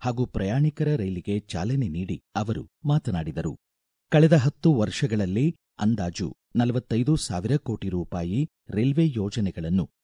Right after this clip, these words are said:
ಕರ್ನಾಟಕದಲ್ಲಿ ಕೈಗೆತ್ತಿಕೊಳ್ಳಲಾಗಿದೆ. ಕಳೆದ ಹತ್ತು ವರ್ಷಗಳಲ್ಲಿ ಐದು ಲಕ್ಷ ಉದ್ಯೋಗಗಳನ್ನು ಒದಗಿಸಲಾಗಿದೆ. ವಂದೇ ಭಾರತ್ ಐವತ್ತು ವಾತಾನುಕೂಲಿ ಸ್ಲೀಪರ್ ಕೋಚ್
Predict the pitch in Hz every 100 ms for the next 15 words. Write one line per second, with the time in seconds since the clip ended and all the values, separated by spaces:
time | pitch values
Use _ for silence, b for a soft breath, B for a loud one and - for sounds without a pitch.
0 | - 113 151 156 - 104 95 95 101 87
1 | 85 113 - 131 98 87 82 78 85 87
2 | 135 170 _ _ _ - 147 151 120 -
3 | - 165 113 - 90 90 90 90 - _
4 | _ 139 160 120 104 - 165 123 92 123
5 | 110 98 98 92 85 73 98 107 131 113
6 | 82 82 - 101 160 - _ - 120 147
7 | 156 156 143 - 101 90 101 - - _
8 | - 131 143 147 151 156 113 90 - 135
9 | 147 120 - 92 98 - _ _ - 147
10 | 151 160 151 - 139 143